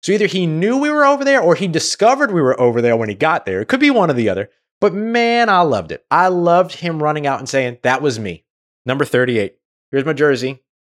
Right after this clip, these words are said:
Here's my name. I did that." I love that. Take pride in your stuff, Smoke Monday. Absolutely love it. Smoke Monday on a Friday because of a play he made on a Thursday. Let's see if we can make another one. See if we can make another one today.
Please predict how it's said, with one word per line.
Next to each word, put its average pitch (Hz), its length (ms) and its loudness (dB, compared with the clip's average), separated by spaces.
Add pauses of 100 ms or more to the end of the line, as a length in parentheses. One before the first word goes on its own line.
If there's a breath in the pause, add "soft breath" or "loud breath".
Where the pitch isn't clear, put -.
(280)
Here's 127 180 0
my 151 80 -2
name. 127 380 -4 (920)
I 120 160 0
did 101 220 -8
that." 80 260 -14 (220)
I 117 100 -2
love 107 300 -4
that. 71 240 -12 (680)
Take 190 220 -2
pride 139 260 0
in 113 100 -10
your 101 120 -6
stuff, - 320 -8 (500)
Smoke 87 240 -8
Monday. 82 420 -6 (340)
Absolutely 110 480 -4
love 69 180 -12
it. - 80 -20 (400)
Smoke 233 380 -2
Monday 127 460 -4 (880)
on 202 180 4
a 233 60 0
Friday 104 540 0 (260)
because 113 220 -2
of 87 60 -6
a 92 60 -2
play 123 240 -4
he 135 80 -12
made 110 220 -6
on 113 100 -8
a 113 60 -8
Thursday. 73 460 -10 (100)
Let's 127 120 -6
see 226 60 0
if 196 60 0
we 185 60 -4
can 175 100 -6
make 165 80 -4
another 151 220 -4
one. - 80 -16 (260)
See 139 100 -8
if 117 60 -6
we 117 40 -12
can 113 80 -12
make 104 120 -6
another 98 160 -6
one 90 80 -8
today. 76 180 -10